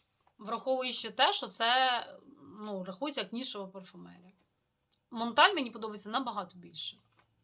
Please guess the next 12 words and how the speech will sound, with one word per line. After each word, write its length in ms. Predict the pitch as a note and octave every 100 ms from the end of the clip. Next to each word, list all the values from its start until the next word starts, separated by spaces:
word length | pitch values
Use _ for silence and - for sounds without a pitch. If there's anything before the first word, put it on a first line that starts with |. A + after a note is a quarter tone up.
| _ _ _ -
Ну, 100 | C#4
якщо 260 | A#3 A#3
говорити 260 | A3+ A3+ G#3+
про 120 | F#3
те, 140 | G3 G#3+
що 260 | G#3 G3
Монсера — 400 | F#3+ G3 G3 G#3+
це 140 | G3+ G3
дочерня 420 | G3 G#3 F#3+ F#3
компанія 440 | F#3+ F#3+ G3 F#3
Монталь. 360 | F#3+ F#3+ F#3 F#3 _ _ _ - - - - - _ _
Так, 520 | B3+ G3 D#3+ - A3+